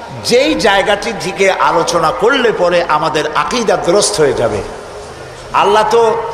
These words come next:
সংখ্যা বেশি চান না, আল্লাহ চান কোয়ালিটি।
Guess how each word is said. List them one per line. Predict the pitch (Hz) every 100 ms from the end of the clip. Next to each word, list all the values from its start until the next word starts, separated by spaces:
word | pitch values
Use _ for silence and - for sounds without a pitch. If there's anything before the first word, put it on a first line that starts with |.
| - -
সংখ্যা | - - 208 240 - 254
বেশি | 277 262 254 254
চান | 269 -
না, | 170 127 107 - - - -
আল্লাহ | 151 170 175 170
চান | 202 185 170 160 - - -
কোয়ালিটি। | 165 165 160 -